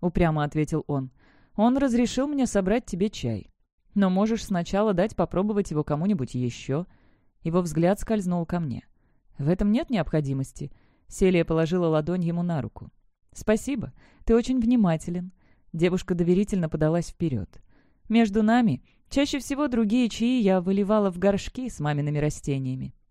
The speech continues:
Она усмехнулась. «Цветы погибали». Кирилл, похоже, не находил в этом ничего забавного. «Дозировку некоторых трав значительно превысили.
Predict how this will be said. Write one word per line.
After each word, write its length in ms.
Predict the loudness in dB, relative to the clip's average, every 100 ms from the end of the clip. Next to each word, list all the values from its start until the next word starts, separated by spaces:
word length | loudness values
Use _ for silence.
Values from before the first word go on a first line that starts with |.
| _ _
Она 240 | -4 -2 -2
усмехнулась. 720 | -4 -6 -4 -6 -8 -14 _ _ _
«Цветы 380 | -8 -4 0 -2
погибали». 680 | -2 -2 0 0 0 -2 -10 _ _ _ _ _ _ _
Кирилл, 320 | 0 2 0
похоже, 420 | -2 -2 -2 0
не 120 | 0 0
находил 460 | 0 0 0 -2
в 40 | -4
этом 260 | -6 -10 -6
ничего 540 | 0 2 0 -2 -2 0
забавного. 640 | 0 0 -2 -4 -10 -12 -16 _ _ _ _ _
«Дозировку 540 | 2 4 4 2 0 -2
некоторых 480 | -2 0 0 0
трав 200 | 0 0
значительно 580 | 2 0 0 -2 0 0
превысили. 680 | 0 -2 -2 -4 -8 -14 -16